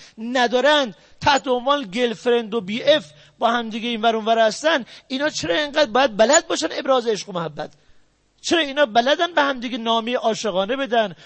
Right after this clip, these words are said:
اما اینا که رابطه مشروع و درست و خوب و انشالله پایدار می‌خوان داشته باشن، چرا اینا نباید ابراز عشق و علاقه رفتاری داشته باشند؟ هدیه بدیم، نامه بنویسیم،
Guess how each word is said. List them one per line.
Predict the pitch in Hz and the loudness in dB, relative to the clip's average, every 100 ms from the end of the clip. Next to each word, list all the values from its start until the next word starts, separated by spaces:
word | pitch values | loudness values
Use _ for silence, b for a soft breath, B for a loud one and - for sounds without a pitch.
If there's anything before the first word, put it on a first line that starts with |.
| B | B
اما | 294 | 0
اینا | 311 302 | 0 -4
که | 294 | -2
رابطه | 269 247 240 294 302 | 0 0 -2 -8 -6
مشروع | 233 - 302 285 | -6 -6 -4 -6
و | |
درست | 196 240 294 - | -4 -4 -4 -6
و | |
خوب | 214 302 269 | -8 -4 0
و | 247 - B B B | 0 -2 B B B
انشالله | - 226 247 233 294 | -10 -8 -2 2 2
پایدار | - - - 226 226 226 285 349 | 0 -6 -2 0 0 2 4 4
می‌خوان | 320 240 220 | 0 -6 -6
داشته | 220 180 208 | -6 -8 -6
باشن، | 202 247 370 277 - b b | -6 -4 -4 -6 -10 b b
چرا | - - | -2 2
اینا | 480 330 | 2 0
نباید | 302 285 254 | -2 -2 -2
ابراز | 247 208 226 214 202 b b b - | -4 -2 -2 -2 -6 b b b -8
عشق | 185 196 | -4 2
و | |
علاقه | 196 190 180 185 180 | 4 4 0 0 -2
رفتاری | 170 - 175 156 | -2 -2 -4 -4
داشته | 147 170 | -8 -10
باشند؟ | 185 - - _ _ - - _ _ _ _ - _ | -18 -18 -20 _ _ -20 -20 _ _ _ _ -20 _
هدیه | - 180 170 277 | -4 -2 -2 -2
بدیم، | 285 269 247 190 | -2 -2 -4 -2
نامه | 180 190 | 0 0
بنویسیم، | 262 262 262 208 254 233 180 | -2 -2 -4 -6 -4 -4 -6